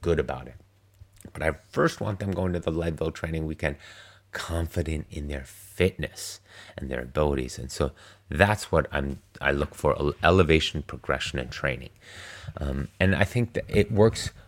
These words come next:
well that way because, again, we don't have time to do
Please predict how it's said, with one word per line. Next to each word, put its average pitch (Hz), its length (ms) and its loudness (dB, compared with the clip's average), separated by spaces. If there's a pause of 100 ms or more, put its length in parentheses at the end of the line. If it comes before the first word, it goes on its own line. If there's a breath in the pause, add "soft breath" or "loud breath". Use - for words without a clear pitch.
(140 loud breath)
well 95 260 10
that 76 240 4
way 65 260 0
because, 82 300 -2
again, 85 400 2
we 85 100 -2
don't 95 140 0
have 90 300 -4
time 95 340 -2
to 82 80 -2
do 80 180 -2